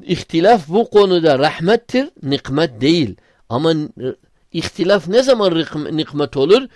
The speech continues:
Noktadan sonra ihtilaf etsek nikmettir. Virgülden sonra ihtilaf etsek arkadaşlar nimettir.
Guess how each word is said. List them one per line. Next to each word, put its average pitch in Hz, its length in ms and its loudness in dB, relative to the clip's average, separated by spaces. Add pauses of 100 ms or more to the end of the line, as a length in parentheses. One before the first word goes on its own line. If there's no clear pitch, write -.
(280)
Noktadan 190 640 2
sonra 160 600 2 (100)
ihtilaf 147 480 -6
etsek 175 360 -2
nikmettir. 127 680 -10 (380)
Virgülden 220 680 2
sonra 190 400 2
ihtilaf 202 480 0
etsek 214 260 -2
arkadaşlar 190 680 -2 (240)
nimettir. 139 920 -2